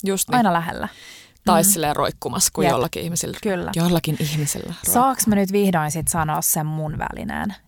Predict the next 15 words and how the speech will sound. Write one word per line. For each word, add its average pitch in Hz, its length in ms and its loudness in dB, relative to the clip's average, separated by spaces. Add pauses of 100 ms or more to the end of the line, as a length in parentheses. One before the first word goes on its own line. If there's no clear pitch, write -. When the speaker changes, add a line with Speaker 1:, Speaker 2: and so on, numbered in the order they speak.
Speaker 2:
eli 180 140 2
mun 175 360 2 (260)
lempikeittiövälineen, - 1160 -4 (140)
eli 165 300 -2
litkiän, 175 720 -4 (260)
eli 202 180 4 (220)
Speaker 1:
<laughs> 202 180 2
Speaker 2:
nuolian. 208 640 4 (800)
Slickepott 185 640 -2 (140)
på 220 120 0
svenska. 151 460 -2 (1300)
Oikeesti, 202 480 2
mä 233 160 4
en 277 60 2
voi 240 120 4